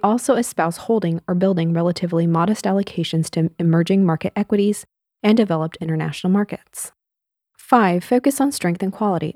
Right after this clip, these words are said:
Our long-term equity portfolio weightings continue to emphasize asset managers, sectors, and specific companies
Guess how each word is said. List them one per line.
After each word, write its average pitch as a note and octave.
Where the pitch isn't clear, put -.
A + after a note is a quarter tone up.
Our B3
long-term F#3
equity F3
portfolio G3+
weightings F#3+
continue A3
to -
emphasize E3+
asset -
managers, E3+
sectors, F3
and G#3+
specific -
companies G3